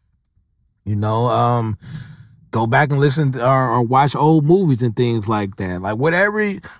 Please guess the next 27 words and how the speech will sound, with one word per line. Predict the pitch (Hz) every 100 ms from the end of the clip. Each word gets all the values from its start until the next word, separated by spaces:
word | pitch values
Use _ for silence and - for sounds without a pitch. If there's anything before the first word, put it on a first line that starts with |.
| -
whatever | 156 185 214 208
you | 180 190
have | 160 151 160 -
to | 151
do | 135 147 143
to |
be | 120 127
happy, | 107 117 113 120 117
go | 104 107 120
do | 107 95 104 90
it. | 82 -
Even | 196 202 185
if | 170 -
it's | 110
small. | - - 123 123 131 95 80 - -
You | 113
know, | 120 131
if | 131
it's | 156 135
going | 123 175 185 175
back | 165 160 143
to, | -
like, | 139 131 104
an |
old | 90 135 147 147
lunch | 123 127 156 117
spot, | - 101 76 -